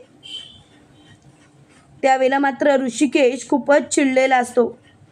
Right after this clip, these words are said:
त्यावेळेला ऋषिकेश ऐश्वर्याजवळ जातो आणि ऐश्वर्याच्या सणसणीत कानाखाली मारतो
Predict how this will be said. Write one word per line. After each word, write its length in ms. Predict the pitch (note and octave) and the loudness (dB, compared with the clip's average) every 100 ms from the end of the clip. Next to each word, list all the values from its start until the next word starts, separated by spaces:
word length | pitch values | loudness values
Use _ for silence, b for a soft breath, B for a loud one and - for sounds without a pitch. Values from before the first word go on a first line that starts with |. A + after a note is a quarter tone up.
| _ - - - - - - - - - | _ -20 -20 -20 -20 -20 -20 -20 -20 -4
त्यावेळेला 360 | C4+ C4+ C4+ C#4 | -2 -2 -2 -4
ऋषिकेश 580 | B3+ D#4 D4 C4 B3+ - | -4 -6 -2 0 0 0
ऐश्वर्याजवळ 760 | B3 B3 C#4 D4+ D#4+ D4+ D4 D4 | -2 -2 -2 0 2 0 0 0
जातो 340 | D4+ D4+ B3 | -2 2 0
आणि 240 | B3 C#4 | 2 -2
ऐश्वर्याच्या 720 | C#4+ B3+ A3+ D#4 D#4+ D4+ C#4 C#4 | -2 -2 -2 0 2 0 0 0
सणसणीत 600 | - C#4+ D4+ D#4 C#4 E4+ - | 0 0 0 -2 -4 -6 -2
कानाखाली 460 | C4 C#4 C#4+ D4 | -2 -2 -2 -2
मारतो 480 | C#4+ B3+ B3 A#3+ A#3 | 0 -2 0 -2 -2